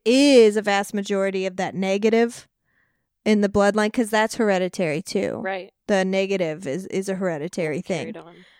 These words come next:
Speaker 1: If that is alien D N A.
Speaker 2: Yeah.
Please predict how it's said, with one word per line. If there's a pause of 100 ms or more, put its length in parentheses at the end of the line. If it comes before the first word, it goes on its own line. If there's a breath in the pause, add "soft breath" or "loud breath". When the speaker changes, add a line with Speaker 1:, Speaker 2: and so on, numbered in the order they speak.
(160 soft breath)
Speaker 1:
If
that
is (260)
alien
D
N
A. (300)
Speaker 2:
Yeah.